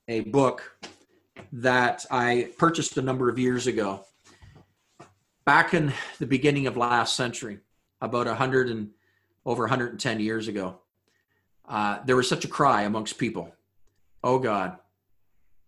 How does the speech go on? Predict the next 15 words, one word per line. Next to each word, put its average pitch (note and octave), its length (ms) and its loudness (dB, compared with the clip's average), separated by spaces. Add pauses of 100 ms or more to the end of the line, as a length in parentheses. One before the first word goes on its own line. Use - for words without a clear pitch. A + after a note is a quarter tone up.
(400)
it A#2 80 -2
seems D3 360 2
like B2+ 200 2
it's C3 100 -6
been C#3 120 -2
a A#2+ 60 0
long A#2+ 240 2
time G#2+ 300 -2
since - 240 -10
your G#2+ 120 -2
Spirit A2 420 2
has G2 160 -6
spoken F#2 340 -6
to F2+ 220 -8
us." - 260 -14